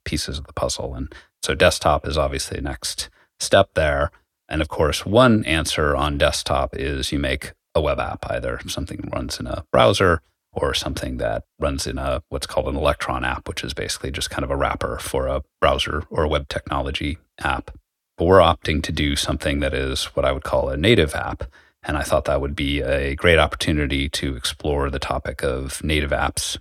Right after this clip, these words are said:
generally and what those even are and, and what they mean for users of the software.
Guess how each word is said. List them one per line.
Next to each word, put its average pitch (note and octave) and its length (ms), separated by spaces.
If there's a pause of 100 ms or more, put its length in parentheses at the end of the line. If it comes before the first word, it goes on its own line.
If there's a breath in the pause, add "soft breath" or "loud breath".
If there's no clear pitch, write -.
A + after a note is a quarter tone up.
generally C#2 420
and C2 160 (120)
what D#2+ 180
those D2+ 240
even D#2+ 220
are E2 300
and, C#2 200 (120)
and D#2 100
what D2 120
they - 120
mean C2+ 320
for - 160
users D#2+ 520 (300)
of C2 460
the D2+ 80
software. - 500